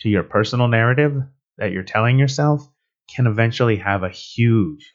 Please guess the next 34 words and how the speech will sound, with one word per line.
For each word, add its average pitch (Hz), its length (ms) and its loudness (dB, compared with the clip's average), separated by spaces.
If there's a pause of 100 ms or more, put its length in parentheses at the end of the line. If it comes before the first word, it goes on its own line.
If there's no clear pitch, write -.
(140)
huge, 107 520 2
huge 95 300 0
impact 85 580 -10
on 101 180 -2
your 90 160 -4
life. - 320 -10 (480)
And 113 260 -2
ultimately, 175 680 0 (680)
that 123 300 0
impact 156 720 -2 (200)
is 110 200 -2
leading 113 340 0
to 104 140 -2
a 101 60 0
more 98 200 0
positive 98 600 -2
identity 87 680 -10 (300)
about 85 320 -6
yourself, 131 640 -2 (300)
which - 220 -10
then 107 280 0
leads 107 300 -2
to - 140 -10
you 101 220 0
living 101 320 -2
a 92 60 -2
life 90 400 -4 (260)
more 107 340 2
purposefully 95 1080 -4 (360)
than 107 120 0
you 98 120 0
had 92 240 -2
been 92 160 -2
previously, 90 720 -6